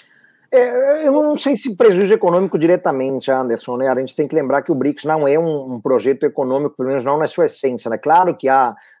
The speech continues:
eh, variáveis econômicas, né? O brics tem um banco de desenvolvimento, por exemplo, né? Ah, a pertencer ao brics pode estimular, né, uma maior interação ou trocas entre os países,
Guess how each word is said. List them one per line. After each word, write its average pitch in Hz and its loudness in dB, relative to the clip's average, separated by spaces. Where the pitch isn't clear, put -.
eh, 120 4
variáveis 127 0
econômicas, 120 -2
né? 117 -4
O 110 -4
brics 127 -4
tem 135 -2
um 123 -6
banco 127 -4
de 113 -10
desenvolvimento, 113 -4
por 117 -4
exemplo, 131 -2
né? 127 0
Ah, 123 4
a 120 0
pertencer 143 -2
ao 147 2
brics 139 -2
pode 143 2
estimular, 143 0
né, 127 0
uma 131 0
maior 131 0
interação 139 -2
ou 123 0
trocas 135 -2
entre 120 -6
os - -16
países, 156 -2